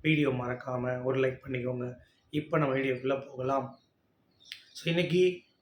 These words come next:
ஞாயிற்றுக்கிழமை அப்படிங்கிறப்ப கொஞ்சம் டல்லு தான். சனிக்கிழமையே இப்பெல்லாம் வந்து ஞாயிற்றுக்கிழமை மாதிரி தான் இருக்கு. So, ஞாயிற்றுக்கிழமை திங்கக்கிழமை மாதிரி தான் இருக்கு அப்படின்ற மாதிரி ஆயிடுச்சு.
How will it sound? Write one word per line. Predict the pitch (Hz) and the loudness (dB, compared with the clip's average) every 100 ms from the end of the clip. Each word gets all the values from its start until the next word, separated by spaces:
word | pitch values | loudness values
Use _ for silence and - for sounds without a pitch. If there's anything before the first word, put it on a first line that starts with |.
| _ | _
ஞாயிற்றுக்கிழமை | 139 156 156 151 143 147 | -2 0 0 0 0 2
அப்படிங்கிறப்ப | 135 131 139 127 127 156 147 156 - - _ _ - | 0 -2 -4 -6 -2 2 4 2 -4 -20 _ _ 0
கொஞ்சம் | 151 147 | 2 2
டல்லு | 127 131 139 | 2 0 2
தான். | 131 156 - _ _ - - - | 0 -2 -6 _ _ -16 -12 -4
சனிக்கிழமையே | 156 156 165 165 165 175 170 | -2 0 0 0 2 2 2
இப்பெல்லாம் | 151 156 151 | 4 4 4
வந்து | 147 | 2
ஞாயிற்றுக்கிழமை | 131 139 143 143 139 | 2 0 0 0 0
மாதிரி | 135 135 | 0 0
தான் | 139 | 0
இருக்கு. | 131 131 135 - _ _ | 0 -2 -8 -12 _ _
So, | - 147 | -8 -4
ஞாயிற்றுக்கிழமை | 131 151 151 151 147 147 156 - _ _ - | 0 2 2 2 4 2 -2 -6 _ _ -20
திங்கக்கிழமை | - 165 156 143 | -12 -4 0 0
மாதிரி | 131 127 131 | -2 -4 -2
தான் | |
இருக்கு | 123 120 - _ _ _ | -4 -6 -18 _ _ _
அப்படின்ற | - 127 120 120 | -10 -6 -6 -4
மாதிரி | 120 120 | -2 -2
ஆயிடுச்சு. | 117 - - | -4 -8 -16